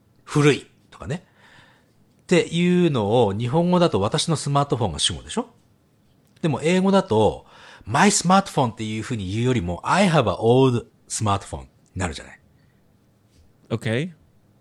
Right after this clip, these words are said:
Speaker 1: うん。なので、物を主語にするんじゃなくて、人を主語にするとね、ちょっとね、英語作りやすいかもよって感じ。で、最近よく思うのよ。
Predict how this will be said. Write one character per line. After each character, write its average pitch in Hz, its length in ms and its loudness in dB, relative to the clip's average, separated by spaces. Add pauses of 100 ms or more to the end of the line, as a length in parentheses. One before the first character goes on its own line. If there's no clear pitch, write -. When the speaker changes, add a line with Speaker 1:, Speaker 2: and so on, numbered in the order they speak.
(120)
Speaker 1:
う - 60 -4
ん。 90 220 -6
な 147 80 2
の 127 80 4
で、 123 100 10
物 190 520 8
を 262 60 4
主 - 180 4
語 214 100 6
に 117 80 -2
す - 100 -6
る 101 60 -2
ん 92 40 -6
じ 85 60 -6
ゃ 82 40 -6
な 78 40 -10
く - 60 -18
て、 - 240 -6 (240)
人 - 340 -2
を 233 80 4
主 233 160 2
語 208 120 2
に 113 100 0
す - 120 -8
る 85 80 -6
と 76 120 -12
ね、 78 180 -12
ち - 100 -10
ょ - 60 -4
っ - 100 -20
と 101 120 0
ね、 80 280 -4 (560)
英 120 120 -4
語 117 120 -2
作 - 280 -4
り 175 80 2
や 180 100 4
す 175 140 0
い - 40 2
か - 80 -14
も - 100 -14
よ 143 120 -4 (280)
っ - 40 -20
て - 80 0
感 64 220 -6
じ。 - 160 -20 (1400)
で、 - 80 -2
最 143 160 6
近 131 120 2
よ 113 120 6
く - 80 -10
思 67 200 -10
う - 20 -16
の - 60 -20
よ。 - 160 -20